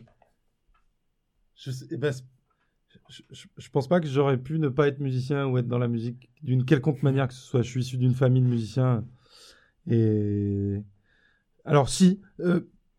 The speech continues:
je pense que je serais, euh... je serais éventuellement, euh... dans les métiers de bouche. Je pense que j'aurais un restaurant.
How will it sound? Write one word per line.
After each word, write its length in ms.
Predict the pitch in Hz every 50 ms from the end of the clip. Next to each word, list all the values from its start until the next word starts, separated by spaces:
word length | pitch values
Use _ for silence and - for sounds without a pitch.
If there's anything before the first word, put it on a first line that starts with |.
| _ _ _ _ _ _ _ _ _ _ _ _ _ _ _ _ _ _ _ _ _ _ _ _ _ _ _ _
je 120 | - - -
pense 200 | - 170 170 -
que 100 | - 165
je 80 | 127
serais, 240 | - - - 165 160 156
euh... 260 | 143 135 131 127 123 - - - _ _ _ _ _ _
je 120 | - 120 -
serais 260 | - - 151 147 143
éventuellement, 640 | 139 139 147 143 - 175 170 160 165 170 170 160 147
euh... 160 | 135 123 117 123 - _ _ _ _ _ _ _ _ _ _ _ _ _ _ _ _ _ _ _ _ _ _ _ _ _ _
dans 160 | 175 151 151
les 100 | 151 156
métiers 240 | 156 165 156 160 185
de 60 | 156
bouche. 240 | 156 160 - - -
Je 80 | 120 -
pense 140 | - 180 180
que 100 | - 180
j'aurais 200 | 156 165 160 156
un 40 | 151
restaurant. 400 | 151 147 - - 139 117 107